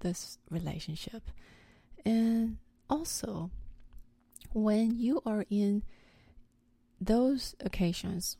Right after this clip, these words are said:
when you spontaneously feel that your ego is being triggered by emptiness, you starting to feel a sense of emptiness,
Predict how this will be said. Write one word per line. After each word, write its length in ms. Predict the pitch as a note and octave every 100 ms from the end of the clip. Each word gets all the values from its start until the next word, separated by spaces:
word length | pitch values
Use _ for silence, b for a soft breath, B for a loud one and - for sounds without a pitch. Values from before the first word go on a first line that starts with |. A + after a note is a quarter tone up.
| -
when 260 | F3+ F3+
you 200 | F3+ F3+
spontaneously 1080 | F#3+ - G#3 F3 - C#4+ E4 D4+ A3+ - F3+
feel 600 | - - G3 F#3+ F3 F#3+ _ _ b b b b b b -
that 340 | A3+ - G#3 G3+ _ _ -
your 180 | F3+ -
ego 300 | - F3+ F3
is 140 | E3+ -
being 280 | G3+ A3
triggered 420 | F#3+ - G3 - -
by 180 | F#3+ A#3+
emptiness, 560 | E3 E3 F3+ A3 G3
you 160 | F#3+ F#3 - _
starting 420 | - - A3+ D4 C4
to 100 | G3+
feel 360 | - G3+ G#3
a 80 | F#3
sense 320 | - F3+ F3
of 100 | F3+
emptiness, 720 | F3+ F3+ - F#3+ B3+ C#4+ -